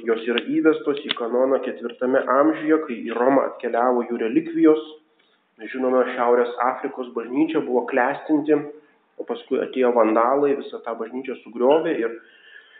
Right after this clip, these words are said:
krikščionys, reiškia, gelbėdami tas relikvijas, vežė jas į, per jūrą į Romą. Ir todėl tie, e,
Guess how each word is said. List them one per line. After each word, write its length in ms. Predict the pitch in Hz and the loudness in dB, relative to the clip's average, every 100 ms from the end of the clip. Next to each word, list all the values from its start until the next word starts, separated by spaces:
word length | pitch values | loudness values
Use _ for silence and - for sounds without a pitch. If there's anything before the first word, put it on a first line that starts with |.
| - - _ - | -20 -20 _ -8
krikščionys, 580 | 131 - 127 139 135 | -8 2 4 4 4
reiškia, 300 | 143 131 123 | 0 -2 -2
gelbėdami 580 | 113 117 151 147 139 135 | 2 2 2 0 -2 -2
tas 160 | 131 131 | -4 -10
relikvijas, 640 | 123 139 - 165 165 117 | -10 -8 -8 -2 0 0
vežė 400 | 120 127 135 139 | 0 2 2 2
jas 220 | 131 127 | 2 0
į, 180 | 131 127 123 123 117 123 | 0 0 2 2 0 -6
per 200 | - 120 | -8 -8
jūrą 400 | 113 127 143 135 127 | 0 4 6 6 4
į 220 | 120 120 | 2 2
Romą. 500 | 123 120 139 131 107 78 - | 2 2 4 2 -2 -8 -14
Ir 160 | - - | -20 -20
todėl 460 | 107 107 123 123 120 - _ _ - | -20 -12 -8 -8 -8 -14 _ _ -10
tie, 100 | 117 | -8
e, 640 | 117 - - - - 107 | -6 -8 -12 -14 -6 -2